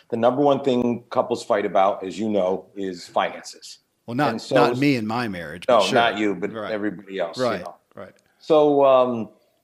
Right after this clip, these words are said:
Speaker 1: I was doing some research, and I came across a survey in Worth magazine about financial personalities.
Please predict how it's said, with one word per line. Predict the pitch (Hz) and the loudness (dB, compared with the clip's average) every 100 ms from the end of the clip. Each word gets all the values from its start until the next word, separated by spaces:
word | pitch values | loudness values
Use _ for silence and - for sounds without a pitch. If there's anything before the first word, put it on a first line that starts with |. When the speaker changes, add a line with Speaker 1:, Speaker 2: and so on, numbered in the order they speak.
| _ _ - 147 | _ _ -6 -2
Speaker 1:
I | |
was | 156 151 | 0 2
doing | 190 202 | 0 0
some | 175 160 - | 0 -2 -2
research, | 135 151 151 165 156 143 | -2 0 0 0 0 -2
and | |
I | 113 | -6
came | 113 143 | -6 -6
across | 135 - 131 117 120 | -6 0 2 2 0
a | 101 | -4
survey | 95 - 123 120 117 113 113 | -8 -2 0 2 0 0 -2
in | 101 98 | -4 -4
Worth | 98 135 - | -2 -2 -2
magazine | 113 110 104 - 101 101 | -4 -2 -4 -4 -8 -4
about | 92 95 - | -2 -2 -2
financial | 101 95 92 95 | -6 -6 -10 -10
personalities. | - 101 - 98 104 104 92 87 | -8 -8 -6 -6 -4 -4 -6 -14